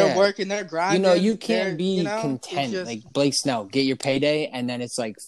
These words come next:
Speaker 2: "Fuck the world, and I'm
Speaker 1: Yeah.
Speaker 2: gonna be a conceited asshole." I, I get it. Like, he's
Speaker 1: Yeah.
Speaker 2: looking out for his safety, but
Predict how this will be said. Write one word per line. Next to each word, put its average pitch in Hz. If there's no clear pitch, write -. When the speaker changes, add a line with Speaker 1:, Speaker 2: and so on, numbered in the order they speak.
Speaker 2:
"Fuck 135
the 135
world, 123
and 117
I'm 123
Speaker 1:
Yeah. 135
Speaker 2:
gonna 123
be 120
a 170
conceited 127
asshole." 117
I, 160
I 160
get 139
it. 120
Like, 123
he's 135
Speaker 1:
Yeah. 139
Speaker 2:
looking 156
out 156
for 131
his 147
safety, 120
but 131